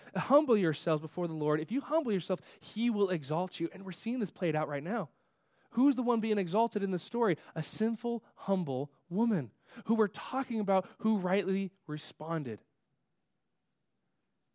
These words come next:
So we need to admit that we are worse sinners than we give ourselves credit to be. We are worst sinners.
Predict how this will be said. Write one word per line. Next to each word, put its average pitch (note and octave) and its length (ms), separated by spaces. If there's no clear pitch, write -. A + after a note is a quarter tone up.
So - 120
we A3 100
need D4 140
to G3+ 60
admit E3+ 420
that E3+ 120
we A#3 140
are A3+ 140
worse D3 420
sinners D#3 440
than C3+ 180
we C#3 380
give D3 180
ourselves B2+ 380
credit A#2+ 300
to A#2+ 80
be. A2 240
We A3 160
are E3 120
worst F3 500
sinners. C3+ 640